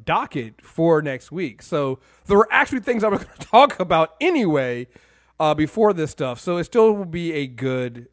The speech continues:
and fun mailbag, even with the other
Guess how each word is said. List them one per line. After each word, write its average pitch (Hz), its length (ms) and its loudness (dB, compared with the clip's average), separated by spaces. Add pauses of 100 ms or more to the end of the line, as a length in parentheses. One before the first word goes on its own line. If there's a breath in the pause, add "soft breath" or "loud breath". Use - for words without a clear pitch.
and 120 240 -10
fun 117 640 -12 (300)
mailbag, 107 720 -12
even 117 320 -10
with 107 80 -14 (200)
the 104 440 -16 (500)
other 98 320 -20